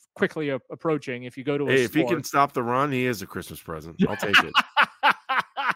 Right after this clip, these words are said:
Speaker 1: <laughs> Absolutely. My
Speaker 2: I
Speaker 1: God,
Speaker 2: still don't
Speaker 1: they
Speaker 2: understand what really went down with him in Atlanta, but that's okay. It could be our
Speaker 1: Well, okay. Well, let me explain, uh,
Speaker 2: Yeah.
Speaker 1: to you then. Um, basically, my take on the situation is that,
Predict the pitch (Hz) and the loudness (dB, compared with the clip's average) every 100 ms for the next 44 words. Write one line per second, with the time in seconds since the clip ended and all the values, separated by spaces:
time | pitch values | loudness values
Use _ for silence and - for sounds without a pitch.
0 | 233 214 180 165 - _ - 254 196 185 | -2 -4 -2 -4 -8 _ -20 -20 -6 -4
1 | 247 - 151 147 180 127 120 185 156 151 | -4 -6 -8 -6 -8 -10 -8 -2 0 4
2 | 175 202 180 147 170 147 123 127 110 120 | 4 4 2 0 0 0 0 -2 0 0
3 | 120 110 110 95 107 104 95 101 98 90 | 0 0 -4 -4 -4 -4 -6 -6 -8 -8
4 | 95 92 85 87 101 113 - 92 82 104 | -10 -8 -10 -8 -8 -8 -8 -8 -6 -6
5 | 92 90 87 220 220 214 233 165 143 175 | -4 -6 0 0 0 -4 -2 -2 -2 -4
6 | 185 202 - 220 196 165 160 - 165 151 | -2 -6 -8 -6 -4 -6 -14 -10 -6 -6
7 | 139 139 139 135 - 143 135 131 127 160 | -6 -10 -12 -12 -6 -4 -4 -6 -10 -12
8 | - 143 127 127 127 127 131 135 _ _ | -16 -12 -10 -8 -10 -12 -16 -20 _ _
9 | _ _ _ _ - 151 170 180 175 165 | _ _ _ _ -20 0 2 2 -2 -4
10 | 160 147 - _ _ - - 160 151 185 | -2 -2 -6 _ _ -20 -20 -6 0 0
11 | 208 190 170 156 139 127 151 135 135 135 | 0 -8 -8 -8 -10 -10 -12 -12 -8 -6
12 | 135 131 123 117 117 - 123 123 120 | -8 -12 -12 -12 -14 -12 -8 -8 -8